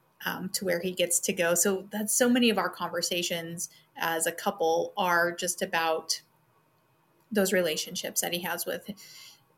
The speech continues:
his te-, the, his team, but also the kids that he works with. So yeah, that's, that's what's in my ear. And that's why I'm the coach's wife, is kinda hearing that and how much we use that in our parenting.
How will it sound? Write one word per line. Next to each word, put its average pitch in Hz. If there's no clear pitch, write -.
his 170
te-, -
the, 208
his 185
team, 233
but 226
also 247
the 190
kids -
that 165
he 170
works -
with. -
So 170
yeah, 196
that's, 180
that's 214
what's 220
in 208
my 190
ear. 185
And 170
that's 180
why 190
I'm 175
the 175
coach's 180
wife, 170
is 190
kinda 175
hearing 202
that 170
and 196
how 202
much 196
we 190
use 175
that 160
in 170
our 156
parenting. 160